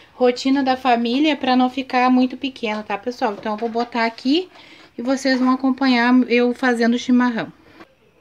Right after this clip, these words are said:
Então vamos lá, gente. Bom, eu botei aqui a água na térmica, tá, pessoal?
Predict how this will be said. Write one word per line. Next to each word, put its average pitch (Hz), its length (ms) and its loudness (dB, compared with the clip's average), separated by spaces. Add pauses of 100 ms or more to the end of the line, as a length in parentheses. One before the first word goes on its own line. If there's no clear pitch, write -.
(540)
Então 226 220 -6
vamos 247 340 -4
lá, 226 340 0
gente. - 1000 -14 (1120)
Bom, 254 300 0
eu 262 160 0
botei 302 360 0
aqui 311 180 -6
a 285 260 2
água 269 160 0
na 262 140 -4
térmica, 262 800 -4 (240)
tá, 214 160 -8
pessoal? 277 540 -4